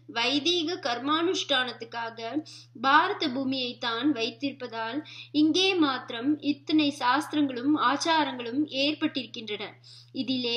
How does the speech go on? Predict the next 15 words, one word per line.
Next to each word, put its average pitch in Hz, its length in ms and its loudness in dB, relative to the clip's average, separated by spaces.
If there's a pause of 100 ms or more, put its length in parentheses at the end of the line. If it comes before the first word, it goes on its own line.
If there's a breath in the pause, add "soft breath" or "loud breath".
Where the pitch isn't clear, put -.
கடுமையாக 269 800 0
தோன்றுவதும் 247 760 -4
நம்முடைய 247 420 -2
நித்திய 277 400 -2 (460 loud breath)
சௌக்கியத்தை 294 720 0 (140)
உத்தேசித்து 269 800 -2 (280)
கருணையினால் 294 880 2
சொன்னதுதான். 233 720 -4 (840)
நித்திய 247 400 0
சௌக்கியமான 240 760 -2 (280)
மறுமை 302 500 0
இன்பத்தோடு 262 760 0 (460 loud breath)
இம்மை 349 420 4
இன்பத்தையும் 269 760 2
அது 240 320 -2